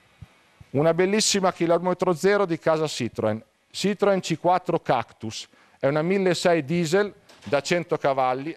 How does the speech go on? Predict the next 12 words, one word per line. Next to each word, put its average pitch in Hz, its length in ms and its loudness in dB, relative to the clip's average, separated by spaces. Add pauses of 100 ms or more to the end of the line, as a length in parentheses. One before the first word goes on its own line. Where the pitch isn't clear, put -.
ha 202 160 0
il 180 140 0
cambio 156 360 -2
automatico, 123 720 -4 (380)
l'allestimento 175 760 4
è 147 60 6
la 143 160 4
Shine, 131 480 0
quindi 139 300 -4
modello 160 420 2
più 123 160 -4
bello, 117 520 0